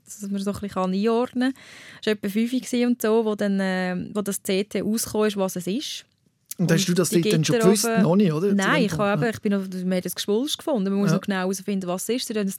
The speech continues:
Speaker 1: Neurochirurgen kontaktieren und die kommen dann vorbei.
Speaker 2: Mhm.
Speaker 1: Etwa um sieben, halb acht sind dann die Neurochirurgen da gestanden. Und dann haben sie irgendwie mal eben, dann das erste Mal ist dann der, die, die, die, der Satz Z,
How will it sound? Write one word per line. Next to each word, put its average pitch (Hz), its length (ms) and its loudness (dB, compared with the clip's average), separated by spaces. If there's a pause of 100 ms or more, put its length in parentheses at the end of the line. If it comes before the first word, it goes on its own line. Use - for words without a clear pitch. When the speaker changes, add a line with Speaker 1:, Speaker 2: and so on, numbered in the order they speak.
Speaker 1:
Neurochirurgen 214 600 -2
kontaktieren 202 720 -6
und 196 120 -4
die 190 40 -12
kommen 170 280 -8
dann 165 120 -10
vorbei. - 320 -14 (160)
Speaker 2:
Mhm. 131 300 -6 (320)
Speaker 1:
Etwa 190 340 -2
um 175 80 -2
sieben, 214 360 2
halb 185 280 0
acht 226 320 -4 (100)
sind 240 240 2
dann 196 100 -2
die 190 100 -2
Neurochirurgen 185 760 -4
da 151 220 0
gestanden. 262 640 -4 (1000)
Und 208 240 0
dann 196 100 0
haben 202 180 2
sie 220 120 -2
irgendwie 202 340 -2
mal 190 180 0
eben, 208 220 -2
dann 196 220 -2
das - 120 -12
erste 226 360 4
Mal 202 240 2
ist 233 180 -2
dann 202 140 -2
der, 202 220 -2
die, 202 160 -8
die, 190 360 -8 (140)
die, - 400 -8
der 185 200 -4
Satz - 540 -2
Z, 196 220 0